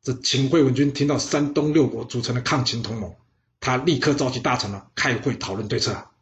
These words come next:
这公孙衍建议啊，这合纵既然从赵国开始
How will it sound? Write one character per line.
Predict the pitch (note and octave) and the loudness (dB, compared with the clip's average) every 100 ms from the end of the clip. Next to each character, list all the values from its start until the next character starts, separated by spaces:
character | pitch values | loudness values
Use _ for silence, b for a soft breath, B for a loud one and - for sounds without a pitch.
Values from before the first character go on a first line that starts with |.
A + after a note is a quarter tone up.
| _ _ _ _ - | _ _ _ _ -10
这 | - - | -8 0
公 | D#3+ B2+ | 2 4
孙 | D3 C3+ | 4 2
衍 | G#2+ | 0
建 | F#2+ C3 G#2 | 0 0 0
议 | |
啊， | F#2 - _ _ _ - | -6 -14 _ _ _ -2
这 | D#3 | 0
合 | A#2+ B2+ | 4 4
纵 | - - - | 2 0 -2
既 | E3+ | 0
然 | C#3 | 2
从 | A#2+ B2 | 2 0
赵 | - G#3+ | 0 0
国 | G#2 | -2
开 | D3 | 0
始 | B2 F2+ | 0 -2